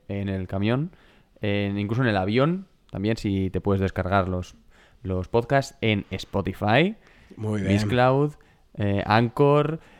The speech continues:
Speaker 1: mm, todas las plataformas
Speaker 2: Apple
Speaker 1: que te puedas
Speaker 2: Podcast,
Speaker 1: imaginar,
Speaker 2: Google
Speaker 1: Apple
Speaker 2: Podcast.
Speaker 1: todo, todo, estamos en todos los sitios.
Speaker 2: Eso es.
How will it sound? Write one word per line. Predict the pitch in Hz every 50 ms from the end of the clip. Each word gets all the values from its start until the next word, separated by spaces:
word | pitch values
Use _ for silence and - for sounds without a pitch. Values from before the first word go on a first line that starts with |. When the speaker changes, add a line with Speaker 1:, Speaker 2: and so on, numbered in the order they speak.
| - -
Speaker 1:
mm, | 110 107 107 107 104 101 98
todas | - 107 104 101 101 98
las | 101 98 -
plataformas | - 98 92 92 95 95 98
Speaker 2:
Apple | 95 117
Speaker 1:
que | 110
te | 95
puedas | - 143 - 87
Speaker 2:
Podcast, | 95 151 143 143 139 139 98
Speaker 1:
imaginar, | 104 110 117 135 - - -
Speaker 2:
Google | 123 123 120 -
Speaker 1:
Apple | 117 110 92
Speaker 2:
Podcast. | 123 127 131 - - - - 127 131 131 131 127 - -
Speaker 1:
todo, | 147 135 107 101 101 98
todo, | - 104 98 98
estamos | - - 117 110 101
en | 92
todos | - 95
los | 92 92
sitios. | 98 - 135 127
Speaker 2:
Eso | 107 - - 104 90
es. | 87 87 - - -